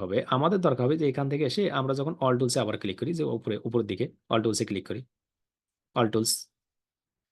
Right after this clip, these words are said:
all tools থেকে আবারও দেখুন একটু নিচের দিকে আসলে আমরা কিছু তথ্য পাবো। এই যে তথ্যগুলো, এই যে বিজনেস সেটিং, ইভেন্ট ম্যানেজার, ফাইল ম্যানেজার,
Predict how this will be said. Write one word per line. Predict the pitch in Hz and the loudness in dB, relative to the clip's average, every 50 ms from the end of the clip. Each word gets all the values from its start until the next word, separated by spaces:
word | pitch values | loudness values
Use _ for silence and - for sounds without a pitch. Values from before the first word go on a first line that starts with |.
| _ _ 143 | _ _ 4
all | 147 160 | 6 8
tools | 170 185 170 - - | 10 8 8 8 6
থেকে | 170 196 226 - - 143 | 6 4 4 4 4 4
আবারও | 135 143 147 151 147 | 4 4 2 0 0
দেখুন | 143 170 175 - 131 | 0 -2 0 -2 -2
একটু | - 151 135 127 | -2 0 0 0
নিচের | 120 - 135 127 | 0 0 0 0
দিকে | 127 120 120 110 | 2 2 2 2
আসলে | 107 160 196 196 139 | 2 0 0 0 2
আমরা | 123 123 123 131 | 0 0 2 0
কিছু | 113 123 - 120 | 0 0 0 -2
তথ্য | 101 - - - 101 | -2 -2 -6 -6 -6
পাবো। | 98 110 - _ 170 170 | -6 -6 -4 _ 4 6
এই | 180 170 | 6 6
যে | 170 160 147 | 4 2 0
তথ্যগুলো, | 117 - - 113 101 113 139 151 139 | -2 0 -2 -2 0 0 0 0 2
এই | 123 | 0
যে | 127 120 120 | 2 4 4
বিজনেস | 120 110 120 110 - - | 4 4 4 0 0 0
সেটিং, | 120 110 113 107 107 107 110 - 120 | 0 0 0 -2 -2 -4 0 0 2
ইভেন্ট | 110 113 107 110 113 | 2 2 0 0 -2
ম্যানেজার, | 104 101 104 101 110 104 101 101 - | -2 -4 -4 -2 -2 -2 -2 -2 0
ফাইল | 110 107 107 104 104 | 0 0 2 0 -2
ম্যানেজার, | 101 101 98 101 104 101 | -2 -4 -4 -4 -4 -4